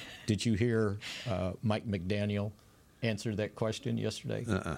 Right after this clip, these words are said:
Speaker 1: I was trying to print it out so I can read the whole thing, and the printers weren't working.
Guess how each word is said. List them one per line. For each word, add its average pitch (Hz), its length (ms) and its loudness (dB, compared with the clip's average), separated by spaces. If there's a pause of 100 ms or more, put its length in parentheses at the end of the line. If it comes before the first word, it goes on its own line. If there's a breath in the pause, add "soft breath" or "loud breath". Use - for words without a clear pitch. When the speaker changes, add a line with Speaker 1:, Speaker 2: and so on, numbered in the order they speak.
Speaker 1:
I - 40 -2
was - 140 -4
trying 87 240 -4
to 62 80 -10
print 82 260 -6
it 78 100 -4
out 85 180 -4
so - 140 -8
I - 120 -8
can 95 400 -6
read 95 220 -2
the 82 80 -4
whole 85 260 -4
thing, 85 540 -2
and 78 580 -4 (160)
the 92 220 -6
printers 82 500 -4
weren't 85 220 -6
working. 78 360 -6